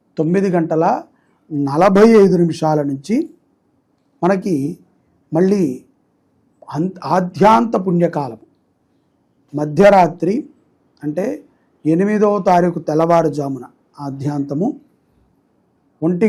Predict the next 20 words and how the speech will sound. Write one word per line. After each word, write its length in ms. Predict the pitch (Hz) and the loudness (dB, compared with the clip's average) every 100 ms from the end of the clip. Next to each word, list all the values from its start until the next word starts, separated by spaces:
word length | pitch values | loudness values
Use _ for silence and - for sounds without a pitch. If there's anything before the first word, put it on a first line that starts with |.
| 196 | 0
గంట 220 | 175 180 214 381 - _ _ _ | -2 0 -2 -2 -10 _ _ _
ముప్పై 480 | 160 160 160 - 240 233 202 | -8 -8 -8 -4 -2 0 0
ఐదు 160 | 185 170 160 | 0 -2 -4
నిమిషాల 380 | 151 - 151 135 | -6 -4 -4 -4
వరకు, 280 | 131 123 160 170 - _ _ _ _ _ _ - | -8 -12 -14 -16 -16 _ _ _ _ _ _ -10
దగ్గర 220 | 143 156 165 | -4 0 0
దగ్గర 220 | 160 160 190 320 - _ _ _ _ _ _ 175 | 0 2 2 0 -8 _ _ _ _ _ _ -10
మూడు 440 | 147 175 214 226 202 | -4 0 2 2 2
గంటల 360 | 196 185 180 190 233 320 _ _ _ _ _ _ _ _ - | 0 -2 -2 0 0 -2 _ _ _ _ _ _ _ _ -12
నలభై 460 | 143 143 175 175 196 185 | -8 -2 0 2 2 0
ఐదు 120 | 170 165 | -2 -4
నిమిషాల 360 | 165 - 160 156 147 - | -6 -6 -4 -4 -6 -4
పైచిలుకు 600 | 208 220 233 196 147 123 117 _ _ _ _ _ _ _ _ | -2 -2 -4 -6 -8 -14 -16 _ _ _ _ _ _ _ _
ఈ 80 | 196 196 | -6 -4
యొక్క 200 | 170 156 147 | -4 -6 -8
గ్రహణం 340 | 127 139 196 196 | -6 -6 -6 -6
మనకుంది. 400 | 147 - 113 110 _ _ _ _ _ 160 | -10 -12 -20 -20 _ _ _ _ _ -6
దీన్ని 380 | 180 190 180 143 156 - _ - | -2 0 0 -2 -4 -12 _ -12
సంపూర్ణ 600 | 160 185 190 247 240 220 196 143 - _ _ _ _ _ - | -4 -4 -2 2 2 2 2 0 -4 _ _ _ _ _ -6
చంద్రగ్రహణంగా 840 | 180 185 180 160 151 135 147 147 | -2 0 0 -2 -6 -6 -6 -6